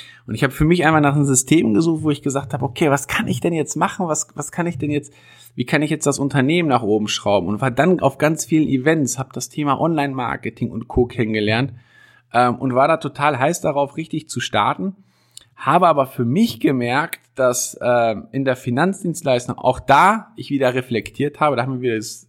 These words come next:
dieses Thema mit der Reflexion, ich einfach für mich gemerkt habe, dass, ähm, rückwirkend betrachtet einfach in der Finanzdienstleistung sich so viel verändert hat, immer mehr Regulierung eingeführt wurden, immer längere Haftungszeiten, die, die mit dabei sind.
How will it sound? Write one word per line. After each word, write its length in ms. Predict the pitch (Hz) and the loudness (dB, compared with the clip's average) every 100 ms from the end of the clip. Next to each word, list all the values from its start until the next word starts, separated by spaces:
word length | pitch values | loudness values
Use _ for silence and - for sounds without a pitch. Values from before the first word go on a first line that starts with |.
| - | -8
dieses 220 | 117 117 | -6 -4
Thema 280 | - 131 123 | 0 0 0
mit 160 | 113 | -2
der 100 | 113 | -4
Reflexion, 720 | 110 110 104 - - 120 151 160 _ _ _ _ _ _ _ _ - | -4 -2 -4 -4 0 2 4 0 _ _ _ _ _ _ _ _ -10
ich 100 | - | -2
einfach 280 | 139 147 127 | 0 2 0
für 100 | 117 | -2
mich 180 | 139 - | -2 -2
gemerkt 400 | 151 143 135 - | -2 0 -2 0
habe, 360 | 135 131 127 - _ - - - - - | 2 2 0 -4 _ -20 -20 -20 -20 -4
dass, 300 | 117 - - | -2 -2 2
ähm, 600 | 120 117 110 110 101 - _ _ _ | 4 4 4 0 -4 -12 _ _ _
rückwirkend 600 | - 160 - 170 165 147 | 0 0 2 2 2 -2
betrachtet 560 | 143 131 - 131 - 123 | -4 -4 0 -2 -2 -4
einfach 220 | 127 131 | -2 -2
in 60 | 120 | -2
der 100 | 117 | -2
Finanzdienstleistung 840 | 123 117 139 139 127 123 113 110 | 0 0 0 -4 -4 -4 -4 -6
sich 160 | 98 107 | -6 -2
so 180 | 131 175 | 0 2
viel 200 | - 170 | 2 0
verändert 600 | - - 151 131 92 - | 0 -2 0 -2 -2 -4
hat, 240 | 85 - _ _ _ _ - | -6 -8 _ _ _ _ -2
immer 240 | 160 190 | 2 4
mehr 200 | 180 165 | 4 2
Regulierung 500 | 156 147 143 151 139 | 2 2 4 4 2
eingeführt 560 | 95 107 98 - 98 - | -2 -6 -8 -10 -12 -8
wurden, 240 | - - | -10 -6
immer 260 | - 175 190 | -2 2 2
längere 420 | 180 170 139 135 | 2 0 -2 0
Haftungszeiten, 800 | 160 - 139 - - 101 - 98 | 0 0 -4 -4 -4 -4 -4 -8
die, 300 | 101 98 - | -6 -6 -8
die 180 | 107 101 | -8 -6
mit 240 | 110 104 | -4 -2
dabei 400 | 104 92 82 82 | 0 0 -2 -4
sind. 200 | 80 76 | -8 -16